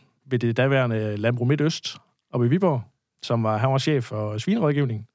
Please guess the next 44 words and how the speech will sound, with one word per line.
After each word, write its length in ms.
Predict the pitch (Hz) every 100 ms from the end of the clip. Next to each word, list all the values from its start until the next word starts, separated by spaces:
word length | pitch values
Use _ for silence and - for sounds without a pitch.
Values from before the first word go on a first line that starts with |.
| _ _ _ _ _ _ _ _ _ -
Øh, 240 | 120 120
jeg 80 | 139
havde 100 | 160
nogle 180 | 151 123
tanker 300 | 127 135 160
om, 120 | 131
hvordan 240 | 120 123
man 100 | 135
kunne 200 | 123 120
være 80 | 117
svinerådgiver, 680 | 113 151 147 131 131 135 107 - _ _ _ _ _
som 160 | - 120
jeg 120 | 117
ikke 120 | 151
synes 260 | 160 143 -
blev 260 | - 117 113
dækket 320 | 131 143 135
på 60 |
det 120 | 117 135
tidspunkt. 380 | 135 131 131 - _ _ _ _ _ _
Og 120 | 127
han, 180 | 147 170
øh, 100 | 151
gav 120 | 170
mig 80 | 151
chancen. 400 | 147 180 - 117 - _ _ _ _ _
Og 200 | 127 117
det 120 | 170
var, 360 | 165 117 107 104
det 100 | 117
var 60 | 165
mega 200 | 160 175
fedt 320 | 165 - -
at 60 | -
komme 160 | 123 131
ind 60 |
og 60 | 131
prøve 140 | 139
at 60 | 131
lave 140 | 135
noget 180 | 131 120
praktisk, 540 | - 139 - 113 -
øh, 80 | -
svinerådgivning. 800 | 113 135 139 120 123 123 107 104